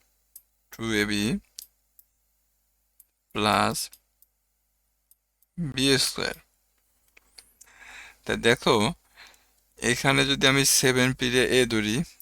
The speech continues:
তাহলে এটা এ স্কয়ার হইব বন্ধুরা। এই যে এ স্কয়ার হবে, মাইনাস সূত্রের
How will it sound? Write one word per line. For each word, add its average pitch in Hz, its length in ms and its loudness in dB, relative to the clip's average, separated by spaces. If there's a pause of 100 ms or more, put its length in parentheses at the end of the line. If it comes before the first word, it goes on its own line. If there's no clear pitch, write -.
(260)
তাহলে 110 280 -2
এটা 117 160 -2 (160)
এ - 20 2 (140)
স্কয়ার 110 360 0
হইব 98 140 -4 (120)
বন্ধুরা। 101 360 -2 (1040)
এই 107 140 -8
যে 123 80 -12 (200)
এ 113 40 0 (180)
স্কয়ার 101 360 -2
হবে, 98 180 -4 (3000)
মাইনাস 104 380 2 (120)
সূত্রের 135 400 -2